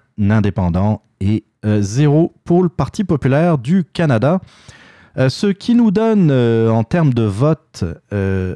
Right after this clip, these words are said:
un peu plus de cinq virgule neuf millions de votes pour le Parti libéral, six virgule un millions pour le Parti conservateur,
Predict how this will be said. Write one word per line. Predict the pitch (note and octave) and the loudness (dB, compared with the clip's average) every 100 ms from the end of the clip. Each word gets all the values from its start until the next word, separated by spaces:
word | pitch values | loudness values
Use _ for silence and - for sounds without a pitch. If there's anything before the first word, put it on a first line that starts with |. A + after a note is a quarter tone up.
| - | -4
un | A#2 | -2
peu | D3 | 0
plus | C#3 G3 E3+ | -2 -2 0
de | A#2+ | 0
cinq | A2+ - - F3 F3 - | -4 -8 -8 -4 -4 -2
virgule | A#2 G2 C3 C3 A#2+ | -4 -2 0 2 2
neuf | C3+ D3+ - | 2 0 -2
millions | A#2+ B2+ C3+ C#3+ C3 | 0 2 2 2 0
de | G#2+ | -2
votes | G2 B2 - - | 0 -2 -2 -8
pour | E2+ A2+ | -4 -4
le | G2 | -2
Parti | F#2+ - | -6 -4
libéral, | F#2+ F2 F2 A2 C#3 C3 _ _ _ - | -2 -2 -2 -2 -2 -4 _ _ _ -20
six | - - - - - A#2+ - | -14 -4 -4 -4 -6 -6 -6
virgule | G2+ D3 B2+ B2+ B2 - | -2 -2 0 0 -2 -2
un | C#3 B2 - _ _ _ - | 0 0 -2 _ _ _ -6
millions | G2 A#2+ B2 A#2 A#2+ | -2 0 0 2 0
pour | - - C3+ C3 F#2 F#2+ | -2 -2 0 0 0 -2
le | F#2+ | -2
Parti | F#2 - | -6 -8
conservateur, | - F#2+ F#2 E2+ F#2 A#2 C#3+ | -6 -4 -4 -4 -2 0 0